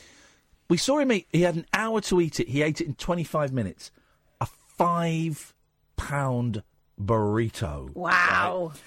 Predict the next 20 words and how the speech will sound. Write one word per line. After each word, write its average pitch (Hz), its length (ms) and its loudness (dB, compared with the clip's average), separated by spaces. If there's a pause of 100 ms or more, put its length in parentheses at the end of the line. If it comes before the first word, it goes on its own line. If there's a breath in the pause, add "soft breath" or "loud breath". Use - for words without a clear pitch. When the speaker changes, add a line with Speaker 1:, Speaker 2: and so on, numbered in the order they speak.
(120 loud breath)
Speaker 1:
But 175 160 2
what 294 220 6
made 320 240 8
it 320 180 0
even 262 340 4
more 254 200 6
incredible 220 480 2
was 104 400 0 (400 soft breath)
he 151 100 0
then 208 160 4
had 208 160 2
to - 100 -4
eat 160 200 -2
half 175 320 0
a - 20 -4
pound 160 300 0
of 135 100 0
bananas 151 540 0
and 127 100 -4
cream 104 480 -4